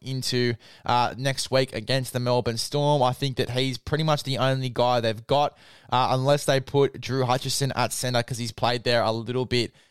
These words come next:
um, this season on some occasions. But at the moment, I'm gonna go with Robert Toya there in the other centre with Billy Smith.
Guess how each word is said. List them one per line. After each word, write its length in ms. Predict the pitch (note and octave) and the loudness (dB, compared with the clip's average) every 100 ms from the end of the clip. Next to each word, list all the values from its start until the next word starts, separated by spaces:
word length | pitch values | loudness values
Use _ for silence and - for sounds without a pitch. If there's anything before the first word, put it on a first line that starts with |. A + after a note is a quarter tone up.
| _ | _
um, 300 | A#2+ B2 A#2+ | 0 2 0
this 380 | G#2+ G#2+ B2 - B2 | -2 -2 -2 -2 -4
season 520 | - A#2+ B2 A#2+ B2 | 0 0 0 -2 -2
on 180 | A#2+ A#2+ | -2 0
some 220 | - B2+ | 0 0
occasions. 680 | A#2 D3 D3 D3 D3 C#3+ - | 0 0 2 2 0 0 -4
But 380 | _ B2+ B2+ - - - | _ 0 0 -2 -10 -2
at 180 | D3+ D#3 | 0 0
the 40 | |
moment, 480 | D3 D3+ D#3+ F3+ F3 | 2 4 4 2 0
I'm 180 | B2+ C3+ | 0 0
gonna 160 | C#3 C3+ | 0 2
go 140 | C3 | 2
with 140 | B2+ C3 | 2 0
Robert 240 | A#2+ - | -4 -2
Toya 380 | E3 E3 E3+ F3 - - - | 2 4 4 2 -6 -20 -4
there 360 | B2 C#3+ C#3+ - | 2 4 4 2
in 140 | D3 | -2
the 140 | C#3 A#2+ | 0 0
other 180 | C3+ | 0
centre 300 | B2 C#3+ C#3 | 0 2 2
with 240 | C3+ C3 - | 2 -2 0
Billy 200 | C#3 B2 | 0 2
Smith. 500 | - C#3+ F3+ F3 | 0 2 2 0